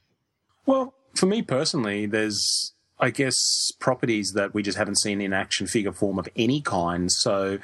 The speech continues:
uh, I'd be prepared to take them in any scale. I mean, we, we mentioned, uh, Gatchaman or Battle of the Planets on a fairly regular basis, and,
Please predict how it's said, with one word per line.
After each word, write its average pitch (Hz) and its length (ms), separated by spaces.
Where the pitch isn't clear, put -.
uh, 107 140
I'd 117 100
be 120 80
prepared 107 320
to 98 40
take 110 220
them 98 100
in 95 80
any 101 220
scale. 110 460
I - 20
mean, 90 200
we, 92 320
we 104 160
mentioned, 95 680
uh, 90 180
Gatchaman 92 760
or 90 200
Battle 92 280
of 90 80
the 92 80
Planets 101 400
on 87 80
a 85 40
fairly 90 300
regular 90 320
basis, 90 580
and, 92 240